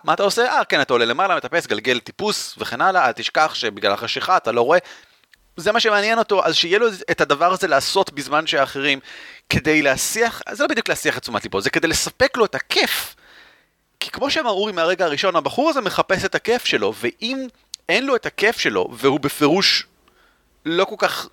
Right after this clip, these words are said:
יודע או מעוניין בכיף נוסף, ואני בכלל לא ארחיב כרגע על איך לנסות לעניין אותו בכיף נוסף, כי זה מאוד מאוד קשה ומאוד מאוד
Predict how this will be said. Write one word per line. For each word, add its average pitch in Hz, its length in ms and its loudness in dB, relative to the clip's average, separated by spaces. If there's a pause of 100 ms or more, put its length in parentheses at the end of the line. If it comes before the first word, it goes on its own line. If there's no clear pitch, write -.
יודע 147 600 0
או 123 240 0
מעוניין 120 580 -2
בכיף 175 300 -4
נוסף, 208 540 -2 (540)
ואני 120 180 -4
בכלל 139 240 -2
לא 135 80 2
ארחיב 127 220 -4
כרגע 117 360 0
על 110 80 -2
איך 123 180 -4
לנסות 127 380 -2
לעניין 117 220 0
אותו 117 120 -8
בכיף 110 280 -6
נוסף, 123 340 0
כי 104 160 -8
זה 98 220 -6
מאוד 113 360 0
מאוד 95 200 -4
קשה - 340 -2
ומאוד 107 440 0
מאוד 104 280 0